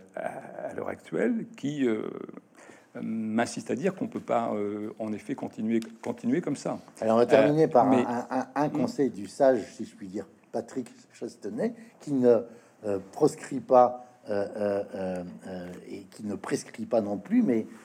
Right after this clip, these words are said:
Speaker 2: mais qui dit, « Pour éviter à la fois les dérives de l'activisme et l'hypocrisie
Speaker 1: Alors.
Speaker 2: du verdissement de l'économie,
Speaker 1: Mm.
Speaker 2: ne faudrait-il pas, au préalable, se doter d'une doctrine cohérente ? »
Speaker 1: Oui, mais alors, je crois que c'est, c'est tout à fait, et ce sera le,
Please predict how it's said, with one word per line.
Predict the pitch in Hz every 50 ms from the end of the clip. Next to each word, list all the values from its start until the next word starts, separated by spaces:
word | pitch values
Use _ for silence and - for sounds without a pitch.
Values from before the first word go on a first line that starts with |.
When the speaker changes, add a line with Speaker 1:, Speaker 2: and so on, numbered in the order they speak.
| - - -
Speaker 2:
mais | 107 104
qui | 98 - - 113
dit, « | 101 110 139 185 185
Pour | - 131 110
éviter | 139 147 127 143 165 - - 170
à | 147 127
la | 123 123
fois | 120 - - 139 120
les | 107 104
dérives | 101 123 123 104 127 139 123 107 92
de | 98
l'activisme | 101 131 131 - - - 135 120 110 135 139 120 - - 98 87 - - - - - - - -
et | 95
l'hypocrisie | 101 120 143 - - 143 - - 170
Speaker 1:
Alors. | 147 117 - -
Speaker 2:
du | - 104 110
verdissement | 107 131 160 113 110 127 147 - - - 151 135
de | 123 113
l'économie, | 113 110 - 120 107 101 98 95 104 113 143 - - - - - - -
Speaker 1:
Mm. | - 95
Speaker 2:
ne | 117
faudrait-il | 113 - 156 131 117 135 127 - - 123 110
pas, | - - 117 110 110 -
au | 147 151
préalable, | 147 - - 135 113 104 101 104 110 135 131 -
se | - 120
doter | 101 98 101 98 - 165 156
d'une | 123 113 104 104 95
doctrine | 92 95 - - - - 143 151 156 147
cohérente ? » | - - 120 101 90 82 71 73 80 - - - - - -
Speaker 1:
Oui, | 254 262 247 175
mais | 170
alors, | 170 170
je | -
crois | - 247 214
que | - -
c'est, | - -
c'est | - - 147
tout | - 190 -
à | 170 151
fait, | - - 151 - 135
et | 127
ce | - - - -
sera | - - 110 107
le, | 104 101 98 98 101